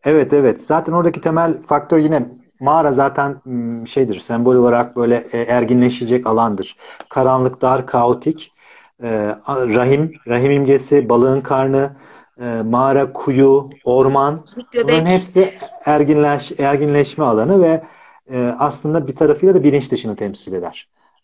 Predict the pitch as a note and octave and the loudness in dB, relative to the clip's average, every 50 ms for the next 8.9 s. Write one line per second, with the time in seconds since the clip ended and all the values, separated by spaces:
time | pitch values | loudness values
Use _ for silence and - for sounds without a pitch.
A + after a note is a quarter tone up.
0 | _ G#2+ G#2 G2+ G2 F#2+ F#2+ F#2 - - - A#2 A#2+ A#2 A#2 C3+ C#3 D3 C#3+ B2 | _ -14 -10 -10 -8 -8 -8 -10 -10 -8 -4 -4 -2 0 2 2 4 4 4 2
1 | A2+ A2+ A2 G2+ F#2 - - - G2 - - F2 F#2+ F2+ - - - _ _ _ | 2 2 2 0 0 -6 -12 -16 -14 -14 -14 -14 -14 -16 -18 -20 -20 _ _ _
2 | _ _ _ _ _ _ _ _ _ _ - G#2 - - G#2+ G2 B2 B2+ B2 B2 | _ _ _ _ _ _ _ _ _ _ -20 -16 -14 -12 -2 0 0 0 2 2
3 | B2 B2 A2+ - - - B2+ A#2+ A#2+ B2 A#2+ A2+ B2 A#2+ A#2 G#2+ - - - A2+ | 0 0 0 -2 -2 0 0 0 0 0 0 0 2 0 0 -2 -4 -8 -12 -8
4 | A2+ A2 A2 G2+ G#2+ G#2 G#2 G2 G#2+ G2+ G#2 G#2+ G#2+ A2 A2 A2 - - B2+ A2 | -6 -4 -4 -4 -4 -4 -4 -2 -2 0 0 2 0 0 -2 -4 -2 -2 0 0
5 | A2+ A#2 A2+ A2+ A2 A2 A2+ G#2 G#2+ G#2 G#2 - - C3 A#2 A2 G#2+ - - - | 0 0 0 0 0 0 0 0 0 -2 -2 -4 -2 0 0 0 0 -2 -6 -16
6 | - - _ _ _ - A#2+ B2 C3+ C3+ C3+ B2+ C3+ C3 C3 - F3 F3+ D3 B2+ | -20 -20 _ _ _ -6 -2 0 2 2 4 4 4 2 2 2 2 2 2 0
7 | B2 - - A#2 A2+ - - - A#2+ A2+ G#2+ G2+ - - G2+ F#2+ - - B2+ B2 | 0 0 -2 -4 -4 -4 -6 -6 -4 -4 -4 -6 -6 -8 -10 -8 -8 -6 -4 -4
8 | B2 A#2+ B2 - C3+ B2 C#3 C3 B2+ C#3 C#3 C#3+ C#3+ D#3 F3 - - - | -4 -4 -4 -6 -2 -2 0 2 2 2 2 0 0 -2 -4 -6 -14 -20